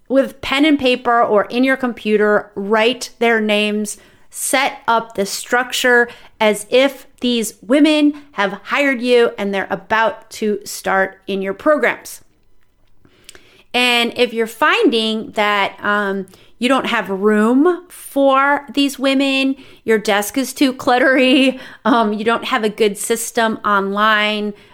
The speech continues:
um, if this is feeling, uh, off, this task, it likely means that you don't have the space for them. You don't have the space in your filing system.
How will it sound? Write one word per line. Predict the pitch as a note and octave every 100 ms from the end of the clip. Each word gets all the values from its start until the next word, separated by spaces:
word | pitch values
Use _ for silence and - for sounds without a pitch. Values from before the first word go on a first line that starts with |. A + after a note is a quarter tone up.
| -
um, | G3+ F#3+ F#3 F3+ -
if | G#3
this | C#4+ C#4+
is | E4 -
feeling, | - B3+ B3+ B3 A#3 G#3+ G3+ -
uh, | F#3+ F3+ D#3 -
off, | F#3 G3 D#4+ - - -
this | D4+ D4
task, | - E4 G#4 - - - - -
it | C4 -
likely | B3 B3 C#4+ - G#4
means | D4 A#3 A#3 A3+
that | A3+ -
you | G3 B3 C4 -
don't | - A3+ A3 -
have | - G#3 G#3 F#3 -
the | G3+
space | - - - A#3+ A#3 A3+ -
for | - F#3+ G3+
them. | E3+ D#3 - - - _ _ - - _ _ - _
You | G#3+
don't | A#3+ -
have | A#3+ A3+
the | G#3+
space | - - - A3 A3 A3
in | G3
your | G#3+
filing | G#3 G3+ G3+ G3+ G3
system. | G3 G3 - F#3 F#3+ F#3+ F#3